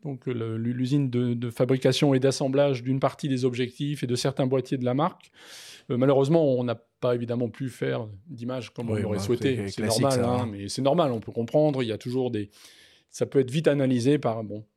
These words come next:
Speaker 1: euh, on peut imaginer que les, les machines ont, ont leur, euh, ont leur, ont leur aptitude, ont leur performance, ont des fois leur petit côté malin que les marques, euh, sont, euh, essayent de protéger, ce qu'on peut comprendre.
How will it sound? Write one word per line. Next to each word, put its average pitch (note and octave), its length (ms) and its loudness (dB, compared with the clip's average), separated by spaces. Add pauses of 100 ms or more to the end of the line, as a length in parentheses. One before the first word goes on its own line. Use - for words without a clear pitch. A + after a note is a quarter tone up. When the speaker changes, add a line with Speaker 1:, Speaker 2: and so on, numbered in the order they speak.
Speaker 1:
euh, C3 120 -6
on B2+ 200 -2
peut B2 240 0
imaginer B2+ 400 0
que C3+ 100 -4
les, A#2+ 180 2
les A#2+ 160 -2
machines C#3+ 520 2
ont, C3+ 340 -4
ont C3 180 -4
leur, A#2+ 280 -2
euh, G#2+ 100 -10 (560)
ont C3 80 -6
leur, B2 180 2
ont B2 260 4
leur C3+ 120 6
aptitude, D#3+ 540 2
ont C#3 80 4
leur C3 180 4
performance, D#3 800 2
ont B2+ 240 -2
des B2+ 100 0
fois C#3 140 2
leur C3 160 2
petit - 160 -12
côté D3 260 2
malin D3+ 400 4
que A#2+ 580 -8
les B2 160 -6
marques, C3+ 420 -4
euh, A2 200 0 (320)
sont, A2+ 540 -6 (600)
euh, C#3 200 -2
essayent C#3+ 300 2
de C3+ 80 6
protéger, C3 480 0
ce - 80 -10
qu'on G#2 160 -8
peut A2+ 100 -8
comprendre. C3+ 460 -4